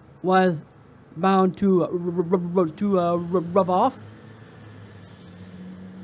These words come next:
I think Medicare's national coverage determination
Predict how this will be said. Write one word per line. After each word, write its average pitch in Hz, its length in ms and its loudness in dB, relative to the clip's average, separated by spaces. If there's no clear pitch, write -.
I 233 240 4
think 226 400 4
Medicare's 220 760 2
national 214 600 2
coverage 196 560 0
determination 196 880 0